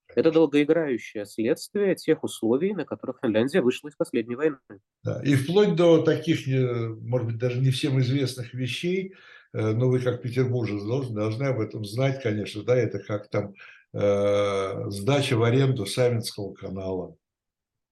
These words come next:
Speaker 2: Да.
Speaker 1: Более того, планы создания зоны особой эко-, особой экономической зоны
Speaker 2: Особой
Speaker 1: на
Speaker 2: экономической.
Speaker 1: границе, да. Да и, в принципе, финны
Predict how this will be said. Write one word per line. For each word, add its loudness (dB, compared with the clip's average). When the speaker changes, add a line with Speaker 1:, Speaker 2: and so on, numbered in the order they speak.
Speaker 2:
Да. 0
Speaker 1:
Более 8
того, -8
планы 6
создания -2
зоны 4
особой -2
эко-, -16
особой 0
экономической 0
зоны 4
Speaker 2:
Особой -4
Speaker 1:
на 4
Speaker 2:
экономической. -
Speaker 1:
границе, -2
да. 0
Да 6
и, 8
в -10
принципе, 2
финны 2